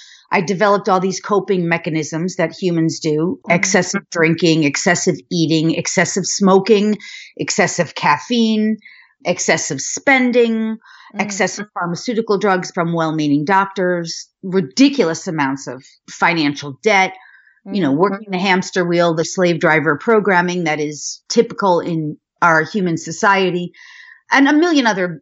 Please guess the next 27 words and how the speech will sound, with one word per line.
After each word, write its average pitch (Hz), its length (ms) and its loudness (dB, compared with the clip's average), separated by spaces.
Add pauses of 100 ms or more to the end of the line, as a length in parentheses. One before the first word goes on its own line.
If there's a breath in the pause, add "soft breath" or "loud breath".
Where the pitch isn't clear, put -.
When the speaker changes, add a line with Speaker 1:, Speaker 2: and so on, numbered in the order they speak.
Speaker 1:
unhealthy 226 500 2
behaviors. 160 680 -2 (420 loud breath)
And 208 160 2
it 185 80 -4
got 220 200 2
to 226 100 -6
the 220 80 -2
point 202 360 -10
where 165 200 -4
it 185 140 -8
just - 260 -8
was 185 200 -8
so 247 220 4
bad. 170 360 2
I 185 120 -2
was 170 280 -6
so 226 180 0
miserable. 180 760 2 (380 loud breath)
And 175 260 2
my 170 140 4
brother 175 520 0 (160)
actually 151 440 -2
died, 131 320 -8 (200)
and 170 160 -6
he 165 120 -6
Speaker 2:
Mm. - 60 -4
Speaker 1:
became 196 360 -4